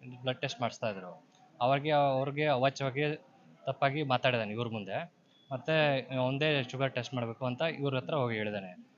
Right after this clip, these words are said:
ಅವಾಗ ಇವ್ರು ಆತ-, ಆ ರಥ-, ಆ ತಿರಿ-, ಆ ರೀತಿ ಮಾತಾಡ್ಬೇಡಿ, ಅದು ತಪ್ಪ, ಆತ ಹಂಗೆಲ್ಲ ಮಾತಾಡ್ಬಾರ್ದು, ಕೂತ್ಕೊಳ್ಳಿ ಅಂತ ಹೇಳಿದಾರೆ. ಆದ್ರೂ ಇವ್ನು ಕೇಳ್ದೆ ಏನ್ ಮಾಡಿದಾನೆ, ಇವ್ರನ್ನ ಒಳಗೆ ಕಳಿಸ್ತಾರೆ, ಇನ್ನೊಬ್ಬ ಸ್ಟಾಫ್ ಅವ್ರನ್ನ ಒಳಗೆ ಕರ್ಕೊಂಡು ಆ ರೂಮ್ನ ಲಾಕ್ ಮಾಡಿಬಿಟ್ಟು ಇವ್ರಿಗೆ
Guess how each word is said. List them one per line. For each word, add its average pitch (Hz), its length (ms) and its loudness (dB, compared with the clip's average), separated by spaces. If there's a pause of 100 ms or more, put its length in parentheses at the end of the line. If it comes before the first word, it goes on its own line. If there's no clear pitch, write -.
(140)
ಅವಾಗ 143 180 4
ಇವ್ರು 147 240 2
ಆತ-, 131 260 2
ಆ 123 180 2
ರಥ-, 120 200 -4
ಆ 120 240 2
ತಿರಿ-, 131 360 -2
ಆ 107 480 -2
ರೀತಿ 131 260 -4
ಮಾತಾಡ್ಬೇಡಿ, 127 500 2
ಅದು - 500 -12
ತಪ್ಪ, 127 200 0
ಆತ 127 180 2 (400)
ಹಂಗೆಲ್ಲ 123 220 -2
ಮಾತಾಡ್ಬಾರ್ದು, 123 680 -2 (320)
ಕೂತ್ಕೊಳ್ಳಿ 139 340 2
ಅಂತ 143 140 -2
ಹೇಳಿದಾರೆ. 117 580 0 (420)
ಆದ್ರೂ 139 280 4
ಇವ್ನು 147 200 0
ಕೇಳ್ದೆ 135 360 0
ಏನ್ 135 160 0
ಮಾಡಿದಾನೆ, 131 460 0 (360)
ಇವ್ರನ್ನ 147 280 2
ಒಳಗೆ 135 240 2
ಕಳಿಸ್ತಾರೆ, 139 420 -2
ಇನ್ನೊಬ್ಬ 139 340 2
ಸ್ಟಾಫ್ 135 340 0
ಅವ್ರನ್ನ 131 240 -2
ಒಳಗೆ 123 260 0
ಕರ್ಕೊಂಡು 123 600 -6 (280)
ಆ 123 80 6
ರೂಮ್ನ 156 400 2
ಲಾಕ್ 131 320 4
ಮಾಡಿಬಿಟ್ಟು 143 720 0
ಇವ್ರಿಗೆ 139 520 -4